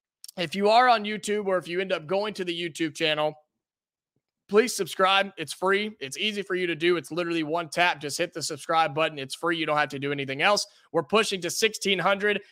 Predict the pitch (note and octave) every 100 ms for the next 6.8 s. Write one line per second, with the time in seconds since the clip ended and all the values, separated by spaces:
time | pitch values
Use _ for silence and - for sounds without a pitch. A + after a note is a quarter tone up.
0 | - D3 E3+ E3+ D#3+ F#3 F#3 F3+ F#3 F#3
1 | - F#3 E3+ F3+ E3+ C3+ C3+ - E3+ D#3+
2 | - _ F#3+ B3 A#3 - A#3 A3 F#3 G3
3 | F#3+ F#3+ F#3 F3+ C#4 E4+ E4+ C4 G3+ G3
4 | F3+ D#3+ D3 - D3 C3+ A2 G#2 E3+ A3
5 | G3 E3+ D#3+ D3+ C#3+ - C#3+ C3+ C3+ _
6 | _ E3+ - E3+ F3 E3 D#3+